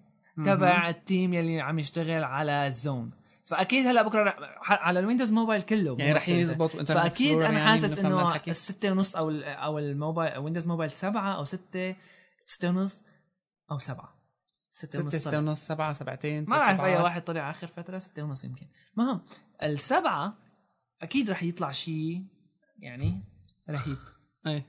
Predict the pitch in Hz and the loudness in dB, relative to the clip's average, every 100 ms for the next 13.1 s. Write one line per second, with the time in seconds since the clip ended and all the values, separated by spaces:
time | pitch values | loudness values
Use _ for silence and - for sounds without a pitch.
0 | _ - 147 147 139 - _ - 147 226 | _ -6 -4 -4 -6 -12 _ -10 -6 -4
1 | 214 - 190 208 180 294 - 240 - - | -6 -2 2 2 2 0 2 -2 -2 -10
2 | 254 214 - 165 170 170 170 170 - - | -4 -2 6 8 8 6 4 2 -2 -18
3 | - 151 156 160 156 160 277 320 269 220 | -12 2 4 6 4 4 2 4 4 4
4 | 285 - 226 262 233 277 254 214 - 170 | 2 2 2 4 6 6 4 4 2 2
5 | 165 156 151 151 143 - - - - - | 4 6 4 2 -2 -14 -20 -20 -20 -10
6 | - 175 214 277 233 220 151 139 143 135 | 0 4 6 4 4 2 4 4 2 2
7 | - 165 131 135 135 135 214 202 175 170 | 2 2 0 -2 -6 -2 -2 0 -4 -2
8 | 143 117 - _ - 143 135 135 - _ | -2 -2 -14 _ 0 4 4 2 -4 _
9 | _ 135 139 202 - 151 147 110 - _ | _ -8 2 2 2 -6 -8 -10 -18 _
10 | _ _ 135 131 170 190 190 156 139 123 | _ _ -2 0 0 0 -4 -6 -8 -8
11 | 127 165 185 185 196 135 147 143 165 143 | -4 0 0 0 -2 -2 0 4 4 4
12 | 139 143 139 180 196 220 226 226 190 143 | 2 0 0 4 6 6 6 6 4 0